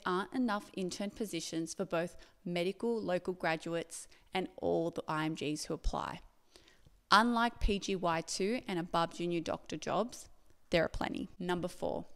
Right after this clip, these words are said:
local medical graduates and international students who studied in an Australian medical school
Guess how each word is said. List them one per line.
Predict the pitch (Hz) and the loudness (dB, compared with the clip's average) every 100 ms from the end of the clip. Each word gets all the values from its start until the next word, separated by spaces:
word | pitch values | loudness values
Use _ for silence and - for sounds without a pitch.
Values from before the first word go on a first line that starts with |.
| - - - - - - - - - | -16 -18 -20 -20 -20 -20 -20 -18 -6
local | 180 190 196 - 262 | 2 4 4 2 2
medical | 233 180 180 | 4 2 0
graduates | 196 185 185 175 170 175 - - | 0 0 -2 -2 -4 -4 -8 -6
and | 190 - | -6 -2
international | 185 - 208 208 - 240 | -2 0 -2 -2 -2 -4
students | - - 175 160 156 - | -4 -4 0 0 -2 -6
who | 185 | -6
studied | - - 165 170 190 - | -6 0 2 2 -2 -4
in | 180 | -4
an | 165 | -4
Australian | 170 - 175 170 185 | -4 0 2 2 0
medical | 170 160 - | -2 -4 -4
school | 170 - 165 156 | -4 -2 0 0